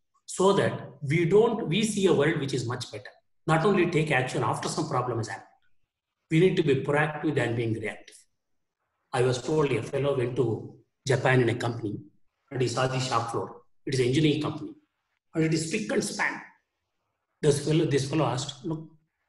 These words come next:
my God, how do you keep the shop floor so clean, man?" That fellow, that worker told, "It's very simple. We never make it dirty. If we don't make it dirty, where is the need to clean?"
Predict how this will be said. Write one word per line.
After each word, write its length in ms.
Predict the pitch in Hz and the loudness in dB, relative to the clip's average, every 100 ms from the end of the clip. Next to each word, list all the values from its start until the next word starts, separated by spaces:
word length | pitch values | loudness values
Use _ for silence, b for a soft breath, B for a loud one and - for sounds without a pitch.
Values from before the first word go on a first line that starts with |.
| _ | _
my 140 | 214 | -2
God, 260 | 190 196 185 | 2 2 2
how 140 | 135 | 4
do 80 | 202 | 2
you 140 | 226 220 | 2 0
keep 220 | 185 160 | 0 0
the 440 | 160 135 120 - - | 0 0 -2 -10 -12
shop 320 | - 156 156 | -2 0 0
floor 120 | 170 | -2
so 280 | - 180 185 | -2 0 0
clean, 280 | 185 185 156 | 4 6 6
man?" 340 | 117 - - - _ _ _ _ _ _ _ | 4 -2 -4 -12 _ _ _ _ _ _ _
That 180 | - 120 | -6 -4
fellow, 260 | - 147 135 | 0 0 0
that 200 | 123 113 | 0 -2
worker 280 | 120 - 151 - | -2 -2 -2 -2
told, 200 | 139 123 | -2 -2
"It's 100 | 117 | 0
very 200 | 131 156 | 0 0
simple. 420 | - 160 147 - 147 | 0 -2 -2 -6 -2
We 80 | 151 | 0
never 220 | 143 160 | 2 2
make 260 | 147 143 | 2 2
it 120 | 143 127 | -2 -2
dirty. 400 | 123 - 113 - _ _ _ _ _ _ _ _ - | -4 -4 -12 -16 _ _ _ _ _ _ _ _ -2
If 120 | 139 | 2
we 80 | 143 | 2
don't 260 | 151 175 | 4 4
make 180 | 156 156 | 4 2
it 140 | 135 113 | 0 2
dirty, 360 | 147 147 131 | 2 2 0
where 140 | 143 156 | 2 2
is 100 | 139 | 2
the 100 | 123 | 2
need 200 | 131 - | 0 -4
to 80 | 131 | -6
clean?" 420 | 180 160 - | -2 -2 -4